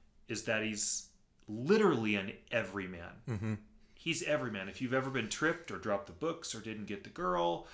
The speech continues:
Speaker 1: or had tragedy, which is everybody.
Speaker 2: Mm-hmm.
Speaker 1: And I think that acceptance of him, um, with his mask off,
Speaker 2: Mm-hmm.
Speaker 1: and, you know, it's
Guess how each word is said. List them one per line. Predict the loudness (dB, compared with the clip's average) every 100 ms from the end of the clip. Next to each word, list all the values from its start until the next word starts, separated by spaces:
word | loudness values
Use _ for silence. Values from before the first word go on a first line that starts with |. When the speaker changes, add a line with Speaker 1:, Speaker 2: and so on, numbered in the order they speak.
| -20 -8
Speaker 1:
or | -4
had | -2 -2
tragedy, | -2 -2 -2 0 2 2 -4 -16 -10
which | -8 -4
is | -4 -4 -8 -12 _
everybody. | -8 -8 -8 -6 -6 -8 -8 -4
Speaker 2:
Mm-hmm. | -2 0 -4 -8 _ _
Speaker 1:
And | -4 -2
I |
think | 0 0
that | 2 2
acceptance | 2 2 2 2 -2 -2
of | -4
him, | -4 -6 -8 -14 _ _ _ _ _ _ _ -8
um, | -6 -4 -4
with | -4 -2
his | -4 -2
mask | -2 -2 -2 -4
off, | -6 -4
Speaker 2:
Mm-hmm. | -4 -2 -4 -6 -10 _ _ _ _ _ 0
Speaker 1:
and, | 0 0 -6 -16 _
you | -2
know, | 0 0 -2 -8
it's | -6 -6 -6